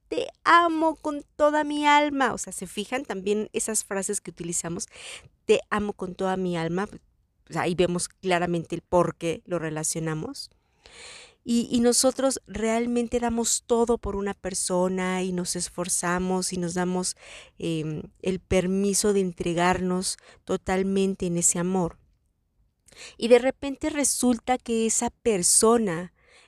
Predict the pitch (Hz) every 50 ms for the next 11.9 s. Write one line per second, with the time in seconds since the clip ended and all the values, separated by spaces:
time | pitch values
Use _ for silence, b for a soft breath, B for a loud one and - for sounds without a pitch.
0 | b - 202 196 - - 208 208 202 - - - 226 226 233 240 247 247 240 -
1 | - 185 185 185 - - - 214 214 226 226 - - - 160 151 156 170 b b
2 | b b b b b b b b - 180 180 180 180 185 185 180 - - 196 190
3 | 202 208 214 208 - - 233 233 - - - 190 185 175 175 175 175 175 165 165
4 | 180 196 196 196 185 185 185 - _ _ _ _ _ _ _ _ - 185 190 -
5 | - - 196 190 196 196 190 190 - - 202 - - - 196 190 185 180 175 175
6 | - - 170 165 165 - _ - 190 185 180 175 180 185 185 B B B B B
7 | B B B _ - 196 196 202 208 208 208 208 - - 220 214 - - - 202
8 | 196 202 208 226 247 277 294 311 339 330 - - - 220 208 202 196 196 190 190
9 | 185 175 175 170 - - - 180 175 175 170 175 175 175 - - 190 190 196 190
10 | - 190 180 175 - - 170 165 175 175 175 170 170 170 165 160 156 156 156 160
11 | 160 151 - - 170 170 165 - - 180 175 170 175 170 165 165 165 185